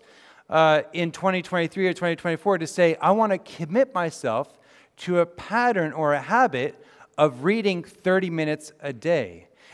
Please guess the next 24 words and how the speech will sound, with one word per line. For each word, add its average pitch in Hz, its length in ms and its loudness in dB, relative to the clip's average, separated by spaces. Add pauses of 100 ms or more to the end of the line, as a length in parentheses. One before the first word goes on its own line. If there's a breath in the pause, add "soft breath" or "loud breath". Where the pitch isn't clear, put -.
(120)
And 160 80 4
I 180 80 6
guarantee 208 560 2
you 202 160 4
that 156 160 2
if 170 160 -4
she 214 220 -2
had 185 180 6
instead 214 400 2
embraced 175 640 0
the 170 80 -2
process 233 720 0
goal 151 280 2
of 139 140 -4
reading 202 240 0
thirty 185 260 2
minutes 175 280 -2
a 151 40 -6
day, 190 380 2 (240 soft breath)
she - 180 -8
probably 151 580 2
would 147 180 2
have 151 160 -2
read 156 340 4